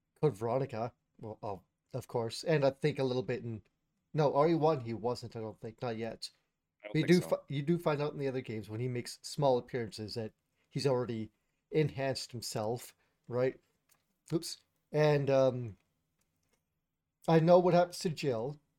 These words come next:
Speaker 1: pretty much. I think that's in R E, is that five or six? I think it's five.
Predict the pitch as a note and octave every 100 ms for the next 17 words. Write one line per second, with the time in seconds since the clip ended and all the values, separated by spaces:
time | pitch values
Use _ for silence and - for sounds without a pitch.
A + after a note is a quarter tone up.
0 | _ - C3+ A2 G#2+ B2 - B2+ B2 C3+
1 | C3 - - B2 B2 A#2+ A#2 A2+ _ _
2 | _ _ _ _ - D3+ - D#3+ F#3 D#3+
3 | - C#3+ E3+ D3 - C3 A2 B2 -